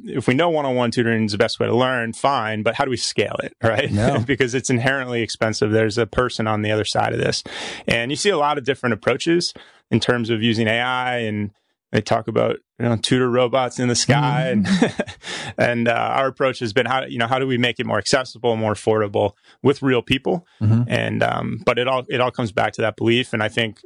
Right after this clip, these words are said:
Speaker 1: that, that again is, is commonly universally accepted among academic folk in, uh, that one-on-one tutoring is the best way to learn.
Speaker 2: Oh, thank you. And how about a favorite book?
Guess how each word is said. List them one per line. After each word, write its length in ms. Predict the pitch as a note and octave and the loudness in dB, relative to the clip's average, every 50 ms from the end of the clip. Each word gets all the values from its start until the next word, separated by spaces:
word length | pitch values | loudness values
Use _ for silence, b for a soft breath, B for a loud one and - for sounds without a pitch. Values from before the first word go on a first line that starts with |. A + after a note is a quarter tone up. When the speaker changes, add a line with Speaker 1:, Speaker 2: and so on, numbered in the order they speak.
| - - | -20 -16
Speaker 1:
that, 360 | G3+ - - C3 A2+ A2+ A#2+ | -12 -4 0 2 2 2 2
that 140 | A#2 A#2 A2+ | 2 0 0
again 240 | A2 G#2 A#2 A2+ A2 | 2 0 -2 -2 0
is, 360 | A2 G#2+ G#2 - - - - E4 | -2 -4 -4 -6 -8 -8 -10 -4
is 320 | D4 C#3+ A#2+ A#2 G#2+ - - | -2 0 0 2 0 0 0
commonly 480 | - C3 C#3 C#3+ C3+ B2+ B2 A#2+ A#2 | 0 0 0 0 -2 -2 -2 0 0
universally 580 | A#2 A2+ A2+ B2 A#2+ A2+ A#2+ A2+ - - A#2 A2 | 0 0 0 0 2 2 0 0 0 2 2 2
accepted 380 | G#2 - - A2+ - - - G#2+ | 2 2 0 0 0 0 0 0
among 260 | G#2 G#2+ G#2+ G#2 G#2 | 2 2 0 0 0
academic 560 | G#2+ G#2 - A#2 G#2+ A2 G#2+ G#2+ G#2+ G#2 - | -2 -2 -4 -4 -2 0 0 0 0 -2 -4
folk 280 | _ - A#2 A2 G#2 - _ _ | _ -2 0 0 0 -2 _ _
in, 240 | B2+ A2 G#2+ G#2+ G#2 | 0 0 2 2 2
uh, 260 | G#2 G#2 G#2+ A2 A2+ A#2+ - _ b b b b b b - _ _ | 2 2 0 -2 -4 -6 -10 _ b b b b b b -20 _ _
that 240 | - A2+ G#2+ - - - | 0 0 0 0 0 0
one-on-one 340 | A#2+ A#2+ B2 A#2 A2 G#2 | 0 2 2 0 -2 -4
tutoring 320 | G2+ - A2 G#2 G#2 G#2 G#2+ | -2 -2 -2 -2 0 0 -2
is 100 | A2 - | -2 -2
the 60 | - | 0
best 200 | - - - - | 0 0 0 -2
way 60 | - | -2
to 80 | - - | -2 -2
learn. 240 | - - - - _ _ _ _ _ - - | -2 -2 -2 -4 _ _ _ _ _ -6 -2
Speaker 2:
Oh, 160 | - G2+ F#2+ - - | 0 0 0 0 0
thank 180 | G2+ A2 - | -2 0 0
you. 160 | - G2 F2+ - _ _ _ b b b b b _ - | 0 -2 -4 -6 _ _ _ b b b b b _ 0
And 240 | D3+ D#3 D#3+ D#3 D3 | 2 2 4 2 2
how 100 | D3+ F3+ F#3+ | 0 0 0
about 60 | F#3+ | 0
a 40 | - | 0
favorite 180 | G3 F#3 E3+ | -2 -2 0
book? 220 | E3+ A3+ C#4+ - | 0 0 0 -2